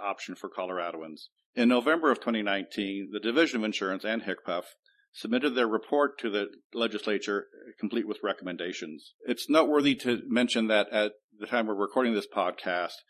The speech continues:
uh, we have yet to see a bill introduced in the twenty twenty legislative session,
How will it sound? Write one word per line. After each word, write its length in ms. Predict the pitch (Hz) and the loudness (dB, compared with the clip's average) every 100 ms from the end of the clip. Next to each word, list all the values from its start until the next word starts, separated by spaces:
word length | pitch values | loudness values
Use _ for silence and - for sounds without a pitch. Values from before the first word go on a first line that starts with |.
| - - - | -20 -20 -10
uh, 220 | 92 92 90 | -6 -4 -2
we 100 | 107 | 0
have 140 | 104 | 2
yet 160 | 120 127 | 2 2
to 100 | 120 | -2
see 240 | - 113 | 0 2
a 80 | 101 | 2
bill 300 | 101 127 131 | 2 0 2
introduced 420 | 117 107 101 98 | -2 -2 -2 -2
in 60 | 92 | -6
the 80 | 85 | -8
twenty 260 | - 92 | -4 -4
twenty 260 | 87 - 185 | -2 -2 -2
legislative 520 | 113 95 - 92 90 | 0 0 -2 -6 -6
session, 500 | - 90 - 90 82 | -4 -4 -2 -6 -8